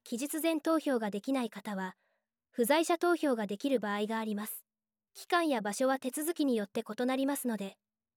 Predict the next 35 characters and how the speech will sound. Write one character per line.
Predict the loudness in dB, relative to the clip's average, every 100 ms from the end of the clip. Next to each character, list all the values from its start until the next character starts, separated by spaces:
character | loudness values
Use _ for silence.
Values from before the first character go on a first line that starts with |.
| _ _ 0
詳 | 4 6
し | 4
く | 2
は | 0
住 | 0 -2 2 2
吉 | 0 -2
区 | -2
選 | 0 2
挙 | 0
管 | 0 0
理 | 0 0
委 |
員 | 0
会 | 0 0
ま | 0 -2
で | -6
お | -4
問 | 0 2
い |
合 | 2
わ |
せ | 0 -4
く |
だ | -6
さ | -6 -8
い。 | -12 _ _ _ _ _
指 | -8
定 | 0 2
さ | 2 2
れ | 2
て | 2
い | 2
る | 0
病 | 0 0 0
院、 | -2